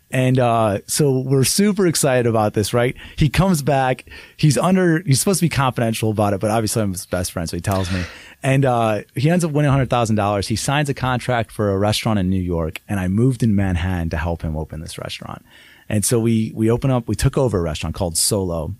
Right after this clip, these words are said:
uh, in, in Midtown Manhattan. And, uh, me, Marcel, and Hung that were for, there for the summer. And I was telling him, I was like, "I gotta go back to Vegas. I got three classes left to graduate." And I was,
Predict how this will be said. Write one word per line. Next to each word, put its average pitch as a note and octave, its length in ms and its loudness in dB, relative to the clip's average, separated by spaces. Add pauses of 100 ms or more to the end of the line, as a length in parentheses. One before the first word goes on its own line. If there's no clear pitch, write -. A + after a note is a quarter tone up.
(140)
uh, D#2+ 280 -6
in, F2 360 -2
in F#2 160 0
Midtown G#2+ 380 -2
Manhattan. F#2 460 -2 (440)
And, G2 360 -2
uh, E2 340 -4 (440)
me, C3 300 2
Marcel, A#2+ 420 0
and A#2 80 0
Hung G#2+ 280 0
that G#2+ 160 -4
were G#2+ 100 -2
for, A2 180 -8
there G#2+ 200 0
for B2+ 120 -4
the A#2+ 60 0
summer. E2+ 440 -2 (720)
And G#2+ 100 0
I F#2+ 40 0
was F#2+ 100 -2
telling D3 200 2
him, C3+ 40 2
I A2+ 40 2
was F#2+ 100 0
like, F#2+ 160 -4
"I F2+ 80 -8
gotta G2 300 -2
go F#2 100 -2
back E2+ 220 -4
to D#2 80 -8
Vegas. G#2 400 -2
I - 20 -6
got D2+ 200 -8
three A2 220 -2
classes G2 600 -4
left G2+ 380 -8
to - 80 -8
graduate." F#2 600 -6 (440)
And F#2+ 120 -6
I F#2+ 60 -4
was, F#2+ 160 -6